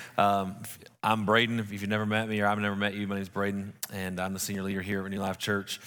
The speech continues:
Keith and his wife, Natalie, are the campus pastors, and, uh, we're really, really glad to be here. I don't get to be here as much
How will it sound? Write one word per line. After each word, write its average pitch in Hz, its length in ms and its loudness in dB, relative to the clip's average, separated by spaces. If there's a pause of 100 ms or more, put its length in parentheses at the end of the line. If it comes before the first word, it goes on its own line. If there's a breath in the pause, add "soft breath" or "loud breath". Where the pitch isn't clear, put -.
(220 loud breath)
Keith 110 200 2
and 104 100 -2
his 98 120 -2
wife, 101 200 4
Natalie, 104 300 2
are 98 60 -2
the 90 60 -8
campus 104 360 -2
pastors, 101 600 0 (460 loud breath)
and, 98 440 0
uh, 92 360 0 (220)
we're 101 140 0
really, 113 180 2
really 104 100 2
glad 98 200 2
to 92 60 -6
be 107 100 0
here. 98 120 2
I 95 40 4
don't 101 100 0
get 98 80 -4
to 98 80 -12
be 104 100 0
here 101 140 -2
as 90 120 -4
much 98 360 -2